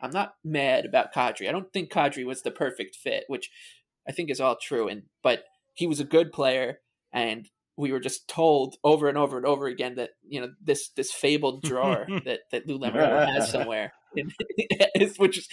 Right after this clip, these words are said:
Speaker 1: has contracts for every
Speaker 2: Yes.
Speaker 1: player in the league. Apparently, you know, it's the Kadri one was right above the Johnny Gaudreau one, and that one,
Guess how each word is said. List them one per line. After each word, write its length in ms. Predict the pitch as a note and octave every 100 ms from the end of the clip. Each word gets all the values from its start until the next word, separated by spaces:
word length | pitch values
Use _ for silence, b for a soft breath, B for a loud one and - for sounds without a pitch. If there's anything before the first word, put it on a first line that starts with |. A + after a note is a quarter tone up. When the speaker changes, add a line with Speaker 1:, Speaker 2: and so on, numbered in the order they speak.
| B -
Speaker 1:
has 160 | G#3+
contracts 500 | - A#3+ A3+ F#3 E3+
for 80 | F3+
every 180 | F3 G3
Speaker 2:
Yes. 100 | -
Speaker 1:
player 240 | F#3 G3
in 80 | E3+
the 80 | D3
league. 240 | E3 F3+
Apparently, 600 | - - C#3 B2+ C3+ D3+ D3
you 80 |
know, 100 | D3
it's 280 | D3+ - - -
the 80 | -
Kadri 420 | - E3 E3 D#3
one 160 | D#3 C#3+
was 160 | B2
right 140 | D3 C#3+
above 240 | D3 C3+
the 60 | - -
Johnny 180 | C#3 C3+
Gaudreau 360 | B2+ E3+ E3
one, 180 | D3 B2+
and 80 | C3
that 140 | D3+
one, 120 | C3+